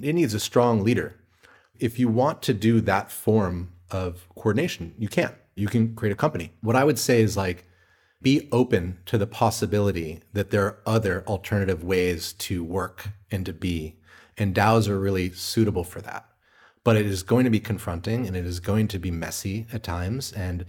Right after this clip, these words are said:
it's not all figured out. You don't have to do that, but, like, the opportunity is there to try new things and to relate to people in a new way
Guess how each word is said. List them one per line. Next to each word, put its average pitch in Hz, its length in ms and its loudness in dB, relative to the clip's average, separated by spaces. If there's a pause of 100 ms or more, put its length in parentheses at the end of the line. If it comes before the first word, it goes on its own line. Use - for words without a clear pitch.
(160)
it's 101 180 -6
not 104 160 0
all 101 80 0
figured 98 360 -2
out. 104 300 -2 (460)
You 95 120 0
don't 127 200 2
have 156 340 2
to 135 80 0
do 87 160 -4
that, - 260 -10 (140)
but, 104 320 -2
like, 92 320 -4
the 107 100 -6
opportunity 104 580 0
is 87 280 -8
there 85 420 -6 (200)
to 87 320 -4
try 87 280 -6
new 85 160 -4
things 78 520 -8
and 98 140 -4
to 87 100 -8
relate 92 300 -4
to - 80 -6
people 90 300 -8
in 85 80 -8
a 85 60 -8
new 85 140 -6
way 82 340 -8